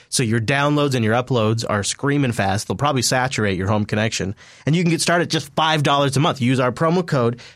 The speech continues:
coder digital, one word, smush it together, and apply it to your account once you sign up. You get a ten dollar credit. They also have hourly pricing,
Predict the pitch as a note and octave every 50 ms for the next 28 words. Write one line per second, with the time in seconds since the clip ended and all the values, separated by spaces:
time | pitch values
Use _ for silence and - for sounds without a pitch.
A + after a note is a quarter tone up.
0 | _ _ - D#3 C#3 A#2+ A#2+ G#2 - C#3 A#2+ A#2 B2 C3 C#3 D3+ C#3 C#3 B2+ C3
1 | C#3 C3 B2+ C#3+ D3+ D#3+ - - - - - - - G2+ G#2+ A2 A2+ C3+ - E3
2 | C#3 C#3 C3 B2 C3 C#3 D3+ D3 C3 A#2+ G#2+ F#2 - - B2 B2 C3 C3+ - -
3 | C3 B2+ A#2+ - A#2 B2 C3+ G#2+ B2+ - - G#2+ - - A2+ G#2+ G#2+ A2 B2 -
4 | _ _ _ _ _ _ _ _ _ _ _ _ _ _ _ _ _ _ _ _
5 | _ _ C#3 B2 A#2+ G#2+ - - G#2+ G#2+ G2+ G2+ G2 - C#3 A#2+ - - B2+ C3+
6 | C3+ - B2+ G2+ - - G#2 G#2 A2+ A2+ A#2 B2 A#2+ - A#2 A2 A2 - - G#2+
7 | A#2